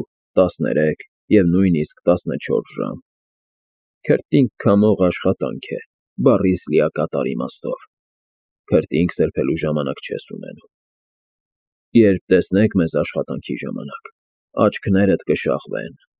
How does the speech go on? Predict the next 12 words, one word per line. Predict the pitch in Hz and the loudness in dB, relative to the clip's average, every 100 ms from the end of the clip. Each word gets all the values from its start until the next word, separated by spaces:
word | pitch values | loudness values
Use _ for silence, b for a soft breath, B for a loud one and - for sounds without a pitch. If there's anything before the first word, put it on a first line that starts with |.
| _ _ _ _ _ _ _ _ - | _ _ _ _ _ _ _ _ -2
Մեխերը | 131 123 - 123 117 | 2 2 2 2 4
մի | 98 98 | 2 2
գլուխ | 95 95 - | 4 2 0
թռչում | 107 - - 50 | -6 -4 -4 -4
են | 69 | -2
բերաններիցս, | 67 58 57 53 50 - - - - _ _ _ _ | -2 -4 -6 -6 -8 -10 -16 -20 -20 _ _ _ _
ինչպես | - 123 - 110 - | -6 -4 0 0 2
որ | 82 76 | 0 0
մեքենայից։ | 69 - - 50 - - - _ _ _ _ | -4 -6 -10 -10 -12 -16 -20 _ _ _ _
Ահա, | - 117 101 - - _ | 0 0 0 -6 -12 _
նայեցեք | 117 87 64 - - - | 2 2 2 -2 -10 -10
ինձ»։ | - - | -14 -14